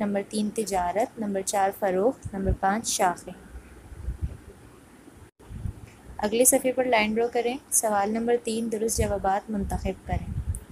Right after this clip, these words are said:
सवाल नंबर एक, सफ़र पर जाते वक्त, सफ़र शाम पर जाते वक्त आप सल्लल्लाहु अलैहि वसल्लम की उम्र डैश थी? ऑप्शंस एक ग्यारह,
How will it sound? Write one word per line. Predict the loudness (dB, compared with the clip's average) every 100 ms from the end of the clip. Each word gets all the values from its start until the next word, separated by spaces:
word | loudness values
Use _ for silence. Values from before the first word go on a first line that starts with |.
| -2 0 -2
सवाल | 0 2 2 2
नंबर | 0 0 0
एक, | 0 0
सफ़र | 0 2 0 2
पर | 0
जाते | 2 0 0 -2 0
वक्त, | 0 0
सफ़र | -2 2 2
शाम | 2 0 0
पर | -2
जाते | -2 -2 -2 -2
वक्त | -4 -4 2
आप | 4 4
सल्लल्लाहु | 2 0 2 0
अलैहि | 0 0
वसल्लम | -2 -4 -6
की | -4
उम्र | 0 0 0
डैश | -2 -2 -4
थी? | -4 -2 -2 -2 -4 -4 -6 -10 0
ऑप्शंस | 0 0 0 0 8 8 8 2 -16 -16 -16 -18 -20 -12 -2
एक | 2 2 0 -4 -6
ग्यारह, | -2 4 6 6 4 2